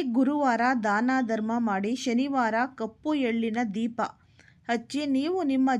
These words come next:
ಜೀವನದಲ್ಲಿ ಧನಾತ್ಮಕ ಶಕ್ತಿ ತರಲಿವೆ. ಈ ತಿಂಗಳು ಸವಾಲುಗಳ ಸ್-, ತಿಂಗಳು, ಆದರೆ ನೀವು ಶಾಂತವಾಗಿ ಪ್ರೀತಿಯಿಂದ ನಡೆದುಕೊಂಡರೆ ಎಲ್ಲವೂ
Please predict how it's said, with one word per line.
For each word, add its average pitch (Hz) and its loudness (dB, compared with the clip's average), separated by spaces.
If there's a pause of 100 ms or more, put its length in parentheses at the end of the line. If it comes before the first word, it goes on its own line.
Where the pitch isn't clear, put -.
ಜೀವನದಲ್ಲಿ 254 -2 (120)
ಧನಾತ್ಮಕ 262 -2
ಶಕ್ತಿ 254 -8
ತರಲಿವೆ. 226 -2 (1040)
ಈ 262 0
ತಿಂಗಳು 262 0
ಸವಾಲುಗಳ 262 2
ಸ್-, 269 -10 (140)
ತಿಂಗಳು, 254 2 (180)
ಆದರೆ 247 0
ನೀವು 240 0
ಶಾಂತವಾಗಿ 247 -2
ಪ್ರೀತಿಯಿಂದ 254 -2 (520)
ನಡೆದುಕೊಂಡರೆ 233 0 (420)
ಎಲ್ಲವೂ 277 0